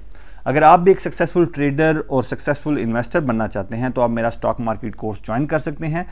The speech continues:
जिसमें मैं टेक्निकल एनालिसिस भी सिखाता हूं, मैं फंडामेंटल एनालिसिस भी सिखाता हूं और फिर मैं अपने मेंबर्स को अपने प्रीमियम WhatsApp ग्रुप में ऐड कर लेता हूं, जिसमें मैं अपने एनालिसिस शेयर कर रहा होता हूं, साथ साथ अपने मेंबर्स को गाइड भी कर रहा होता हूं। तो ये पूरा जो कोर्स है इसकी फीस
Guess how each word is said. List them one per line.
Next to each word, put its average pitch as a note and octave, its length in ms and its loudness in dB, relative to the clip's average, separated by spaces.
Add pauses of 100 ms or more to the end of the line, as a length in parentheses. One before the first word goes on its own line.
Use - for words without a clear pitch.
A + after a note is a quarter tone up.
(360)
जिसमें C3 260 -2
मैं C3 120 2
टेक्निकल E3+ 380 -2
एनालिसिस F3+ 380 0
भी F3 60 -6
सिखाता E3+ 380 2
हूं, E3 160 0
मैं D3 120 -2
फंडामेंटल A#2+ 640 0
एनालिसिस E3+ 400 0
भी F3+ 60 -4
सिखाता E3+ 380 0
हूं F3 220 -2 (120)
और B2 140 -4
फिर C#3 120 -2
मैं C#3+ 100 2
अपने C3+ 180 0
मेंबर्स C3+ 440 2
को D3 140 0
अपने C#3 300 0
प्रीमियम F3+ 540 -2
WhatsApp B2+ 320 0
ग्रुप A#2 220 -2
में A#2 80 0
ऐड G#2 140 -2
कर F#2+ 160 -6
लेता F#2 260 -8
हूं, F#2+ 60 -8 (440)
जिसमें C3+ 280 0
मैं C#3+ 140 4
अपने C#3 240 0
एनालिसिस A#2+ 460 0
शेयर F#3+ 140 2
कर F#3 200 0
रहा F#3 120 2
होता F#3 140 -2
हूं, G3 80 -2
साथ C3 200 0
साथ C#3+ 180 0
अपने C3+ 220 -2
मेंबर्स B2 320 0
को A#3 240 0
गाइड B2 360 4
भी B2 100 4
कर G#2 180 2
रहा G2 120 0
होता - 240 -10
हूं। - 60 -12 (680)
तो D3 60 2
ये E3+ 80 6
पूरा F#3 240 4
जो G3 120 6
कोर्स F#3+ 420 4
है F#3 160 6
इसकी D#3+ 280 -4
फीस D#3+ 420 -2